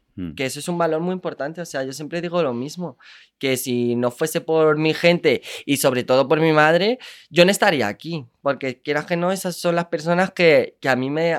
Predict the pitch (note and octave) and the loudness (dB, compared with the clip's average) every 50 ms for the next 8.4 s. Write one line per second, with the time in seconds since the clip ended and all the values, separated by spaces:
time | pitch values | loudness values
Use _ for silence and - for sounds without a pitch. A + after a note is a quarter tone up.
0 | - - - - C#3 C#3+ - _ - E3 E3+ F3+ F#3 F3 F3 _ - D3 C3 A#2 | -6 -8 -10 -10 -10 -10 -10 _ -8 -8 -6 -6 -8 -10 -12 _ -14 -12 -12 -12
1 | - _ _ _ - - - C#3 C#3 D3+ F3 G3 - - _ _ _ _ - E3 | -14 _ _ _ -16 -6 -2 0 4 4 4 4 2 -4 _ _ _ _ 0 0
2 | D#3+ - F#3 F3+ E3+ D#3+ D3 D3 - - D3 D3 C#3 B2 B2 G#2+ G2 G#2 A2+ A2+ | 2 2 0 0 0 0 -2 -2 -2 2 4 4 4 4 2 0 -2 -2 -4 -6
3 | A2 A2 - - G2 - - _ - - - - _ - C3 B2+ A#2+ A2 - - | -6 -6 -10 -14 -18 -18 -20 _ -20 -20 -20 -20 _ -4 -2 -2 -2 -2 -6 -12
4 | - - - - - C3 B2+ C3 B2 - C3 B2+ C3 C3 C3+ C#3 C3 - - - | -20 -18 -14 -14 -12 -10 -10 -10 -8 -4 -2 -2 0 0 -2 -4 -6 -8 -12 -10
5 | - B2+ B2 A#2+ A#2+ - - - - _ C3 C3+ C#3 C#3+ C#3+ C#3 C3 B2+ C3+ C3+ | -6 -6 -6 -6 -6 -10 -16 -20 -16 _ -6 -2 -2 0 0 0 -2 -2 -2 0
6 | C#3 C3 B2+ A#2+ A#2+ A#2+ C3 B2+ _ _ _ _ - - C#3 B2+ - C#3+ C3 - | 0 0 0 0 -2 -4 -8 -14 _ _ _ _ -12 -12 -8 -4 -4 -4 -4 -4
7 | D3+ C#3 C3+ C3+ C3+ C3 B2+ B2+ B2 B2+ B2 A#2+ A#2+ A2+ A2 _ C#3 C#3 C#3 C#3 | -4 -4 -2 0 0 2 2 2 0 0 -4 -4 -6 -6 -4 _ 0 0 0 0
8 | C3 A#2+ B2+ C3 C3 C3 C3 B2+ | 0 -2 0 0 2 2 2 0